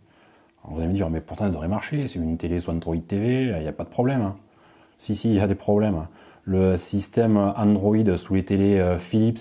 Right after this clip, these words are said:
est tellement, euh, bridé que c'est un calvaire à utiliser. Déjà, c'est pas hyper rapide,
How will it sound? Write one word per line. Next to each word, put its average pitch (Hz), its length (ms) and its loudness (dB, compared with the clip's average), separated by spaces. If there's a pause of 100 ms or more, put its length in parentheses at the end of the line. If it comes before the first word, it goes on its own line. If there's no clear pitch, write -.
(120)
est - 160 -6
tellement, 104 460 4
euh, 87 180 2
bridé 107 640 2
que 92 80 -2
c'est 92 240 -2
un 90 160 0
calvaire 110 540 2
à 101 240 4
utiliser. 98 560 2 (520)
Déjà, 95 300 0
c'est 85 200 -4
pas 98 180 -2
hyper 95 280 0
rapide, 117 460 0